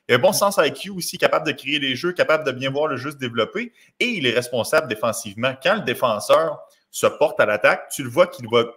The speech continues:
va être en mesure de prendre sa place. Donc, moi, c'est toutes des, des attitudes que j'aime bien, euh, de Jack Devine. Pas de là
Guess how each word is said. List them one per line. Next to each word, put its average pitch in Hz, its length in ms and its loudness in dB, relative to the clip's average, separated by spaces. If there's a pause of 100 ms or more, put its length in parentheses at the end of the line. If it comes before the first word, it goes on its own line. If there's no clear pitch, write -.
(140)
va 123 120 0
être 120 100 0
en 123 60 2
mesure 113 180 -2
de 117 100 2
prendre 151 320 -4
sa - 180 0
place. 127 360 0
Donc, 139 160 -8
moi, 165 220 -6
c'est 131 180 -6
toutes 208 180 -6
des, 147 220 -4
des 117 160 -6
attitudes 170 440 -2
que 120 120 -4
j'aime 107 200 -4
bien, 127 160 -4 (440)
euh, 92 140 -4
de 110 180 -4
Jack 113 180 4
Devine. 123 380 -2
Pas 214 120 4
de 143 100 0
là 156 380 2